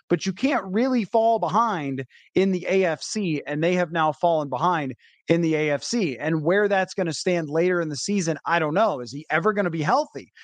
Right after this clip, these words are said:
when you're dealing with an injury like this that's so easy to re-aggravate? And we know this from even in the Vikings with Jalen Nailor. He sat out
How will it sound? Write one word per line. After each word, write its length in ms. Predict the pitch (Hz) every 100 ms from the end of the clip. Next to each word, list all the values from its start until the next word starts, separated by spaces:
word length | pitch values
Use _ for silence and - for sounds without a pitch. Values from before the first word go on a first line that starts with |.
| -
when 180 | 160 180
you're 100 | 180
dealing 380 | 147 190 208 196
with 140 | 185
an 80 | 175
injury 320 | 185 170 175 170
like 220 | 156 147
this 200 | 190 180
that's 240 | 151 139 -
so 220 | 180 175
easy 320 | 180 202 180 147
to 100 | 160
re-aggravate? 640 | 143 147 202 165 143 135 131
And 80 |
we 100 | 180
know 200 | 190 240
this 260 | 226 202 -
from 420 | - 190 175 165 - _ - -
even 300 | 262 269 269
in 80 | 240
the 80 | 214
Vikings 480 | 233 262 214 180
with 140 | 175 143
Jalen 360 | 196 226 208
Nailor. 360 | 180 226 214 139
He 120 | 135
sat 320 | 151 214 214
out 160 | 214